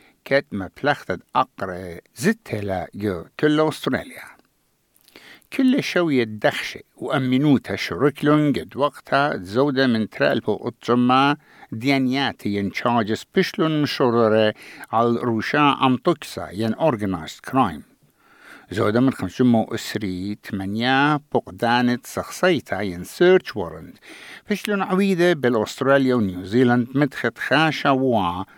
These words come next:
من آها عمليتا. آها بتايلا منبر تشرار خرايت كريمينال انتليجنس كوميشن. ويست ووتش. مشخلة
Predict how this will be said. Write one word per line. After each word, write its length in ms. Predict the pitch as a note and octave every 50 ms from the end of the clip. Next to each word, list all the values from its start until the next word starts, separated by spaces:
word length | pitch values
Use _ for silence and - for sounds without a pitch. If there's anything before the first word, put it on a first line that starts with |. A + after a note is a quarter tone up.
| _ _ -
من 360 | B2+ B2 A#2 G#2+ G2 - -
آها 720 | B2+ C3+ B2 G#2+ F#2 - - E2+ F2+ F#2 E2 - - - _ _ -
عمليتا. 760 | - A#2 F#2+ E2 E2 - B2+ C#3+ B2+ - - - E2 - - - _ _ _ _ _ _ _ _ _ _ _ _ _ - - - - - - - - -
آها 160 | F3+ F#3 A3+
بتايلا 680 | A3+ G#3+ A3+ - - C4+ C4 A3 C#3+ F#2+ E2+ - - - - -
منبر 320 | B2 A2+ A2 G#2+ A#2 A#2
تشرار 760 | - - - F#2+ - - - A2+ C3 C3+ D3 D3 C#3+ C#3+ C#3+
خرايت 800 | - - - F#3+ F#3 A2+ E2+ - - F2 G2+ A2+ C3 B2+ - - - - -
كريمينال 640 | - F3+ G3 F#3 F3+ F3+ F3+ F3+ F3+ F#3 - -
انتليجنس 720 | G#2+ G#2 - - - D3+ D#3 D3 C3 C3+ C#3 C3 B2 -
كوميشن. 600 | - - D#3 C#3+ C#3+ C#3+ - - - F2 E2+ F2 - - - _ _ _ _ _ _ _ _ _ _ _ _ -
ويست 360 | - C3+ E3+ E3+ - - -
ووتش. 380 | F#2 E2+ - - - - - - _ _ _ - - - - - - _ -
مشخلة 560 | C#3+ D3+ D3 D3 - A3+ - - - F3 F#3